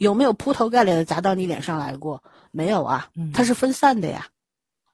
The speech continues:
Speaker 1: 对不对？
Speaker 2: 嗯。
Speaker 1: 当它集中在，就像你身处在，你看这个片子，你是不得不带入你是这栋楼的居民，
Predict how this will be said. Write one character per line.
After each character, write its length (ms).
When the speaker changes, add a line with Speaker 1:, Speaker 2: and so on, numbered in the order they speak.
Speaker 1:
对 120
不 80
对？ 100
Speaker 2:
嗯。 220
Speaker 1:
当 140
它 120
集 180
中 220
在， 320
就 120
像 280
你 120
身 180
处 180
在， 200
你 180
看 300
这 80
个 80
片 240
子， 100
你 80
是 100
不 140
得 160
不 80
带 260
入 160
你 140
是 140
这 140
栋 140
楼 140
的 120
居 260
民， 240